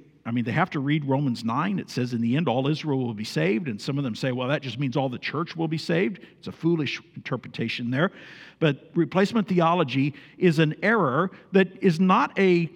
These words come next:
heretical error. It's not a soul-damning error, but we don't believe it's an accurate way to interpret Scripture. But now you need to drift over into the last position,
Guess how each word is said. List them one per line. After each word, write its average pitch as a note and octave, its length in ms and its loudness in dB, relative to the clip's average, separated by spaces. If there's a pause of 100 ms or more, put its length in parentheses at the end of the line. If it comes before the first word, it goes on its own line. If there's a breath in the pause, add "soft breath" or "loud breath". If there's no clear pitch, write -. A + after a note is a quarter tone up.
(260)
heretical E3 800 2
error. B2+ 380 -4
It's D3+ 240 -4
not F3+ 160 4
a D#3 60 0
soul-damning D#3 920 0
error, A2+ 460 -4 (180 soft breath)
but D3+ 160 2
we D#3+ 160 4
don't A3+ 180 4
believe F3+ 280 2
it's E3 160 0
an D#3 100 0
accurate D3 400 -2
way C#3 140 2
to B2+ 100 -2
interpret B2 480 -4
Scripture. C#3 460 -2
But C3+ 180 -4
now F3+ 300 2
you G3 160 0
need E3+ 180 2
to D#3 60 -2
drift D#3+ 320 -2
over E3+ 320 2
into D#3 300 0
the C#3 100 2
last D#3+ 480 0
position, B2+ 560 -2